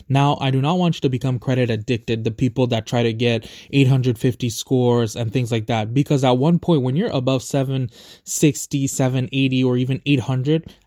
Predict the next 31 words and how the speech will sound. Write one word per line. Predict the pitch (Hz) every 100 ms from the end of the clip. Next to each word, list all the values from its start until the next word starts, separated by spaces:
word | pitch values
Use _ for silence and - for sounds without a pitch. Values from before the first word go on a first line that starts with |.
| -
after | 147 - 226
that, | 139 127 131
you | 135
pretty | - 151 143
much | 131 -
have | 117 -
excellent | 127 - 127 117
scre-, | - 120 - -
credit. | 131 113 - - _ _ _ _
You | 120
can | 139
get | 127 120
whatever | 120 135
you | 160 139
want | 135 135 -
without | 123 113 110
any | 131 135 127
issues, | 120 - 123 123 120 - - -
as | 156
long | 143 135
as | 117
you | 123
meet | 127 120
all | 123
the | 123
other | 117 117
requirements | 113 - 113 110 110 -
a |
bank | 113 110 110
can | - 120
ask. | 170 101 - -